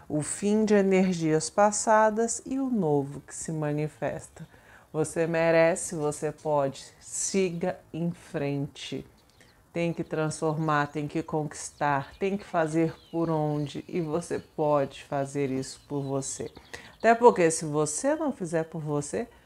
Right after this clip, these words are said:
quem é que vai fazer? Não é mesmo? Vamos à mensagem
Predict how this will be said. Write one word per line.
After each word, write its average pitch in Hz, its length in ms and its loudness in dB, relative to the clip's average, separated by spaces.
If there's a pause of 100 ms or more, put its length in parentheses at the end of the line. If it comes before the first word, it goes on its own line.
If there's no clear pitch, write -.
(240)
quem 349 300 -2
é 175 80 0
que - 140 -8
vai 139 200 -2
fazer? 139 480 -8 (380)
Não 147 140 -4
é 143 100 -2
mesmo? 208 680 0 (720)
Vamos 254 480 10
à 220 140 8
mensagem 180 1040 4